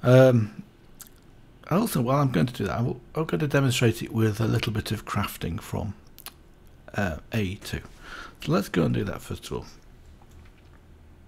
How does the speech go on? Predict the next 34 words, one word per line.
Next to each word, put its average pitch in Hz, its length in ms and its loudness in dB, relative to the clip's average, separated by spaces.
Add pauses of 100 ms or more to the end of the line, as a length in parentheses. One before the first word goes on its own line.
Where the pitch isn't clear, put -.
(1500)
What 190 160 6
I've 175 80 8
got 147 220 2
in 123 260 -2 (340)
here 127 300 6
is, 123 100 0
let's 160 160 -2
go 131 200 0
on. 135 160 2
Basically, 139 440 0
what 120 220 -2
I - 20 0
want 113 140 -2
to - 100 -10
do 107 80 -4
is 98 140 -4
to - 40 -12
set - 300 -4
up 110 80 0
one 101 180 -6
of 87 120 -6
these. 92 220 -6
This 160 200 -4
is, - 120 -10
these 202 340 4
are 175 40 4
the 139 140 6
items 117 400 2
you've 110 160 -2
got 98 260 -4
from, 98 320 -2 (840)
uh, 98 220 -2 (1900)
this - 180 0
mod. 101 300 0